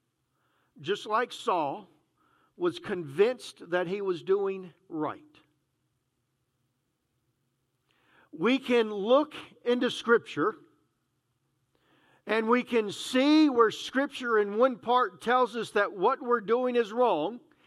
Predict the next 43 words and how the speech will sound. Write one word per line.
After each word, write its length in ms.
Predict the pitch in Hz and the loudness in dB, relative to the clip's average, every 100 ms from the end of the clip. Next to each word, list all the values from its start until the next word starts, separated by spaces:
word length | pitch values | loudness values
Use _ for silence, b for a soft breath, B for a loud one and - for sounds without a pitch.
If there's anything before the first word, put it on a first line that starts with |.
| b b b 208 | b b b 0
and 120 | 226 | 2
then 120 | 226 | 4
we 100 | 240 | 2
can 180 | 240 220 | 0 2
go 220 | 233 254 | 4 6
into 280 | 233 220 226 | 2 2 2
another 460 | 196 202 277 311 | 2 4 4 4
part 380 | 294 247 254 254 | 0 0 2 4
of 160 | 240 175 | 2 -2
Scripture 580 | - 185 214 - 262 262 B B | 0 2 2 0 -4 -4 B B
that 160 | 208 226 | -4 2
doesn't 320 | 240 254 254 | 4 4 2
have 260 | 220 226 214 | -2 -2 0
anything 640 | 247 294 311 311 294 277 | 0 2 2 0 -2 0
to 80 | 240 | -2
do 320 | 226 285 277 | 0 2 2
about 340 | 226 233 226 | 4 4 4
what 180 | 220 262 | 2 2
we're 200 | 254 247 | 2 -2
doing 340 | 226 247 247 226 | 0 2 2 0
wrong, 500 | 254 285 226 220 233 | 2 4 4 2 2
and 220 | 226 220 | 0 2
we 140 | 240 | -2
can 260 | - 233 208 | 0 -4 -2
move 460 | 214 302 330 247 | 0 4 4 6
it 180 | 233 233 247 | 2 2 -2
to 100 | 226 | -2
where 420 | 262 294 254 254 B B - | 2 2 4 2 B B 0
it 240 | 233 226 | 0 0
justifies 1040 | 160 233 311 330 294 - 214 214 233 240 214 | 0 4 4 4 -2 -2 2 4 4 0 2
what 260 | 233 247 | 2 2
we're 160 | 262 269 | 0 -2
doing 380 | 220 233 254 247 | 2 2 2 2
that 160 | 247 | 0
the 160 | 247 220 | 2 2
other 180 | 240 269 | 2 0
passage 460 | 233 214 226 240 | 0 0 0 -4
of 100 | 254 | -6
Scripture 380 | - 214 - 269 | 0 -2 -2 -6
says 280 | - 226 247 b - | -2 -2 -2 b -4
we're 140 | 285 | -2
doing 260 | 240 247 277 | 2 2 4
wrong. 440 | 330 320 269 147 | 6 6 4 0